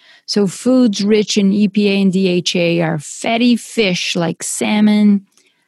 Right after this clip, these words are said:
tuna, sardines, which are also, uh, have the lowest, uh, amount of mercury of any fish.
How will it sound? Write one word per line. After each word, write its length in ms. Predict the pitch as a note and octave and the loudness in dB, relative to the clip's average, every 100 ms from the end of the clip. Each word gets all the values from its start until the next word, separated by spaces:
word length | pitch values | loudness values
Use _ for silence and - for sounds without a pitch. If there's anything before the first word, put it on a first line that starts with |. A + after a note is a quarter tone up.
| _ - | _ -6
tuna, 800 | - A#3+ A3+ G#3+ G#3+ G3+ G3 G3 | 2 4 6 6 4 2 0 -2
sardines, 1200 | - E3 D#3+ F3+ A3 A3 G#3+ G#3 G3+ G3 - - _ _ _ - | -4 -4 -2 2 4 4 6 4 4 2 -2 -10 _ _ _ -6
which 180 | F3+ | -2
are 100 | G#3+ | 0
also, 720 | - A#3+ A#3+ - G3 F3+ F3 E3 - _ _ _ _ _ _ _ | 0 0 0 0 2 2 0 -2 -8 _ _ _ _ _ _ _
uh, 180 | - F#3 | -4 0
have 260 | E3+ G3 F3+ | 0 0 0
the 120 | F#3+ | 0
lowest, 720 | F#3 G3+ G#3 G3 F3+ - - | 2 2 2 2 0 -4 -4
uh, 220 | G3 F3+ - | -2 -2 -2
amount 640 | F#3 F3+ G3 A#3+ A3 - | 0 2 2 0 -2 -4
of 100 | D#3 | 0
mercury 580 | F3+ F#3+ G3 - F#3 F3+ | 0 0 -2 0 0 0
of 160 | E3 - | -2 -4
any 240 | F3 E3+ | -2 -2
fish. 520 | D#3+ F#3 - - - | -4 -6 -6 -6 -8